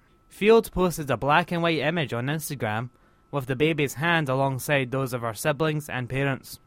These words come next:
"I spy with my little eye, an extra little hand," she wrote. "So we have been keeping a very special secret. We are delighted to share with you that we have had a baby girl.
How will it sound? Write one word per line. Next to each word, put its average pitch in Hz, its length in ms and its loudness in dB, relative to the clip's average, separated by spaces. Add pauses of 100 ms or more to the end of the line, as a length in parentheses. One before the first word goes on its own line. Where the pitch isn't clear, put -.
(140)
"I 156 180 4
spy 170 380 4
with 131 120 2
my 147 220 2
little 131 260 -2
eye, 131 440 4
an 127 100 -2
extra 131 320 -2
little 123 280 -2
hand," 127 460 0
she - 200 -4
wrote. 135 240 0 (500)
"So - 160 -2
we 185 120 8
have 170 200 4
been 165 160 0
keeping 208 300 -2
a 131 80 2
very 139 260 2
special 120 440 -2
secret. 143 460 0 (300)
We 151 80 0
are 165 100 6
delighted 185 420 2
to 120 100 -6
share 143 260 0
with 160 160 0
you 170 120 2
that 131 140 2
we 135 120 -2
have 127 140 -4
had 131 200 -2
a 117 60 -4
baby 120 320 -4
girl. 131 280 4